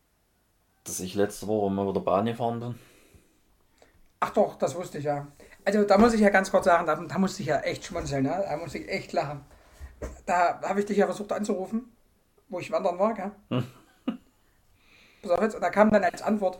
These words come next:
Speaker 2: ich bin in der Bahn. Es ist jetzt halt nicht so, dass ich in den letzten zwei Jahren ungefähr f-,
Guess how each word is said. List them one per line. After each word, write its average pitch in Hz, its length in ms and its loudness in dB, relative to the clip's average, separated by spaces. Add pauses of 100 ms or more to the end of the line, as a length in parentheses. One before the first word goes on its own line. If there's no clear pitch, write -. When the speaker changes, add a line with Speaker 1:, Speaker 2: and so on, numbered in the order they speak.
(140)
Speaker 2:
ich - 160 -20
bin 208 100 2
in 202 80 -2
der 190 100 0
Bahn. 147 340 0 (500)
Es 196 160 -2
ist 269 120 -2
jetzt 311 160 -2
halt 294 120 6
nicht 311 160 -4
so, 285 60 -2
dass 247 140 0
ich 247 40 -4
in 247 60 0
den 240 100 0
letzten 254 240 2
zwei 226 260 4
Jahren 208 200 2
ungefähr 202 260 0
f-, - 400 -10